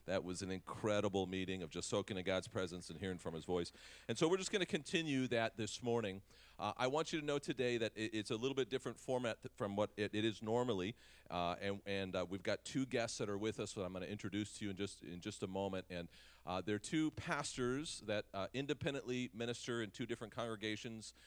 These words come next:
one in Texas, one, uh, up in Oregon and in Portland. And, uh, both of them have, uh, strong prophetic giftings, prophetic mantles that are recognized, uh, and proven. So this is not just people that, that, uh, think that they hear from the Lord and they can say it nicely, but,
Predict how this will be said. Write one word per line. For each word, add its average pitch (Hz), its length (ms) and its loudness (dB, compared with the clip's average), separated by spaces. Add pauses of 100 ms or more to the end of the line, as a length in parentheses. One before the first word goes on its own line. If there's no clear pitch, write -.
(140)
one 104 200 0
in 110 60 -4
Texas, - 560 -2
one, 110 300 -4
uh, 101 220 0
up 101 200 -4
in 92 140 -4
Oregon 110 440 0
and 90 140 -6
in 90 120 -6
Portland. 120 440 -4 (480)
And, 92 420 0
uh, 95 120 2
both 127 260 2
of 156 80 2
them 139 140 2
have, 113 360 -4 (340)
uh, 87 80 -6
strong 123 400 -2
prophetic 113 560 -4
giftings, 98 500 -6
prophetic 95 380 -6
mantles 101 340 -6
that 95 140 -4
are 90 120 -2
recognized, 95 960 -4 (260)
uh, 85 220 -2
and 104 200 -4
proven. 139 500 -2
So - 180 -2
this 110 180 -2
is 123 140 -6
not 123 200 -2
just 120 200 -8
people 113 320 -4
that, 92 160 0 (400)
that, 98 280 0
uh, 92 140 0
think 123 220 -8
that 113 140 0
they 107 100 -4
hear 110 160 0
from 107 140 -6
the 101 80 -4
Lord 101 320 0
and 92 120 -4
they 92 100 -2
can 95 120 -8
say 104 220 0
it 92 80 -4
nicely, 98 440 -6
but, 90 140 -6